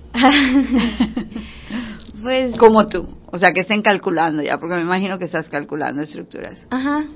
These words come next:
Speaker 2: Ujú.
Speaker 1: Pues, en persona, <laughs> n-, no, que ninguno, pero sí sé que
Speaker 2: De oídas, sí.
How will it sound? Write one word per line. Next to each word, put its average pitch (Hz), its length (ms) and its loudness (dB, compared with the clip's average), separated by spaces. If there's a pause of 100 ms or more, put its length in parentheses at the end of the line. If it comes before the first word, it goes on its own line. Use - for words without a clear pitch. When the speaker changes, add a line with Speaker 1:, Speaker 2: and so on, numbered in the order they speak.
(480)
Speaker 2:
Ujú. 208 260 -10 (520)
Speaker 1:
Pues, 233 440 -2 (920)
en 214 320 -4
persona, 262 1400 -4
<laughs> 202 340 -4
n-, 214 360 -4
no, 202 260 -6 (300)
que 214 80 -6
ninguno, 214 580 -2
pero 214 220 -4
sí 220 220 -6
sé 202 200 -8
que 196 160 -6
Speaker 2:
De 196 120 6
oídas, 190 440 2
sí. 202 160 -12